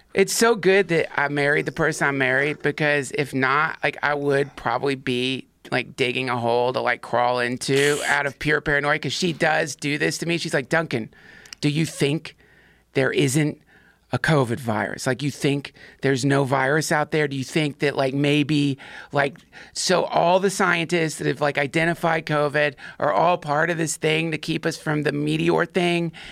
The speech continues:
And then I'm like, "Yeah, y-, yeah, you're, thank you." 'Cause, like, I'll start getting freaked out from it, but I'll answer your question. Like, if I had to answer that, I would say, "Oh, no,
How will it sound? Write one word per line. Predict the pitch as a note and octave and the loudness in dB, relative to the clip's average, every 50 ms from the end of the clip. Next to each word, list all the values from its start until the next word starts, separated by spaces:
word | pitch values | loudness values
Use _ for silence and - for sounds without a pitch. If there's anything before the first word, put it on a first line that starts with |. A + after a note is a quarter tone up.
| - - | -6 -2
And | G#3+ G3+ G#3+ | 2 2 4
then | G#3+ | 4
I'm | G#3+ G3 | 4 2
like, | F#3+ F3 D#3+ D#3+ F3 | 2 0 -2 -2 0
"Yeah, | A3+ G3 - | 0 0 0
y-, | D3 D#3+ - - - A#3 | 0 -2 -6 -8 -6 -2
yeah, | D4 F#4 A4 A4 F#4+ - - - - | 2 2 4 4 2 0 -2 -6 -6
you're, | - C4+ D#4+ - | -4 -4 -2 0
thank | - C#4+ E4 - - | 0 -2 -2 -2 -4
you." | A#3+ G3 - - - - - - - - - | -4 -4 -4 -4 -6 -10 -18 -18 -12 -4 0
'Cause, | G#3 F#3+ A3 | 0 2 4
like, | A3+ G#3 | 4 2
I'll | - G#3 G#3+ | 4 2 0
start | - - A3+ G#3+ F#3+ | 0 0 0 0 2
getting | F#3+ F#3 D#3+ C3 | 0 0 -2 -2
freaked | - - G3+ G#3+ F3+ G#3 - | -2 0 2 2 2 2 2
out | G#3+ A3+ G#3+ G3+ - | 2 2 2 0 -2
from | - - F3 F#3+ G3+ E3+ | -4 -2 0 0 0 0
it, | C#3+ A2+ - - - - - _ | 0 -2 -4 -8 -18 -20 -12 _
but | - E3 F3 E3 | 0 0 2 2
I'll | D#3+ D#3+ | 2 0
answer | - E3 E3 E3+ E3 - D3+ | 0 0 -2 -2 -2 -2 -2
your | C3+ C3+ | -2 -2
question. | - - D#3+ D#3+ D3+ - - B2+ | 0 0 0 0 0 -2 -6 -8
Like, | B2+ B2+ C3 | -8 -6 -4
if | C3+ | -4
I | D3+ | -4
had | D3+ D3 | -2 -4
to | - - - C3 | -4 -6 -4 -4
answer | C#3 D#3 D3+ - - B2 | -4 -4 -4 -6 -6 -6
that, | - G1+ G1+ - - - _ - - - - - - - - | -4 -6 -6 -8 -10 -20 _ -20 -20 -20 -20 -20 -14 -8 -4
I | - | -2
would | E3 F3 E3 | -2 0 0
say, | - F#3 - - - | 0 -2 0 0 2
"Oh, | A3+ B3+ A#3+ E3 | 2 4 4 2
no, | C3+ F3+ A3+ A3 D#3+ | 2 2 2 0 0